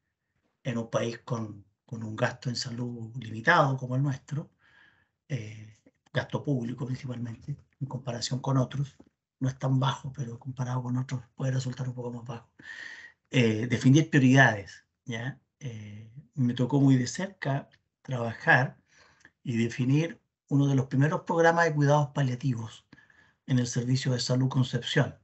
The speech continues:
cuando me tocó ser su subdirector médico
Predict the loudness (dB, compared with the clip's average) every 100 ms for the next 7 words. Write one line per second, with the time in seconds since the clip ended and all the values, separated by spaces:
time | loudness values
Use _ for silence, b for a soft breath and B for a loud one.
0 | _ _ _ -8 -8 -8 -4 -4 -4 -8
1 | -14 _ 0 0 0 -2 -2 -2 -4 -6
2 | -6 0 2 2 2 0